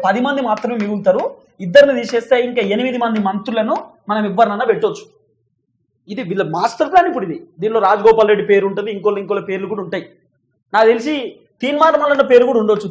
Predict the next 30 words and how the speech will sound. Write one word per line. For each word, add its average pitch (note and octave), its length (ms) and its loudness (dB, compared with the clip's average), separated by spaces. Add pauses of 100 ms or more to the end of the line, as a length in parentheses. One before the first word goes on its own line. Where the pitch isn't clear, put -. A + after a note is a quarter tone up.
తీన్మార్ B3+ 340 0
మల్లన్న A#3 240 -2
కూడా C4 120 0
ఆయన A3 140 -2
మంత్రి G3+ 280 -4
పదవి A3+ 240 -2
కోసం A#3 260 -6
పరితపిస్తున్నాడు A3+ 720 0
అనేది G3+ 220 -4
కూడా A#3+ 140 2
వినబడుతున్న G3+ 460 0
చర్చ. - 200 -10 (960)
మల్లన్న A#3 320 0
పేరు A3 160 4
కూడా B3+ 140 -4
ఉంటే A#3+ 200 2
ఉండొచ్చు, A3 260 -4
చెప్పలేము. A#3+ 320 -4 (680)
ఇప్పుడు F#3+ 220 -10
మళ్ళీ A3+ 200 6
ఎలక్షన్స్ B3+ 360 -2
ఉన్నాయి, G3 180 -8 (800)
ఇప్పుడు F#3 180 -14
మళ్ళీ G3+ 180 4
ఎలక్షన్స్ B3+ 340 0
ఉన్నాయి, B3+ 180 -8
మల్లన్న A3 340 2
మళ్ళా A3+ 220 8
పోటీ A3+ 200 4
చేస్తాడట. E3 360 -8